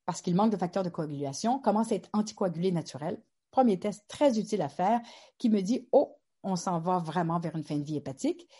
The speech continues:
et la baisse de l'albumine. Je vous dirais que c'est les deux tests sanguins, et je vais revenir plus tard sur les autres,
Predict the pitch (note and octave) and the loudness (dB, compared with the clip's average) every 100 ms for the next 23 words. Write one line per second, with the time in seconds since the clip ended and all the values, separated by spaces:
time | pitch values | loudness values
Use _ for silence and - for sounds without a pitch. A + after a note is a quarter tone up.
0 | - _ - A#3+ G3+ G3+ F#3 F3+ D#3+ D3+ | -20 _ 0 2 4 2 0 -2 -2 -4
1 | C#3+ C3 - - F3 F3 F3+ A#3+ F#3+ E3+ | -6 -8 -12 -12 -8 -4 -2 -4 -4 -6
2 | F#3+ E3+ E3 C4+ A#3+ B3+ A3+ - F3+ D3+ | -2 -2 2 0 2 0 0 -4 -4 -2
3 | F3 G4 F3+ F3+ E3 G3 A3 - G#3 G3+ | -4 -2 0 0 0 0 -2 -4 -6 -4
4 | F3+ E3 D3+ A3 B3 | -4 -4 -2 -2 -2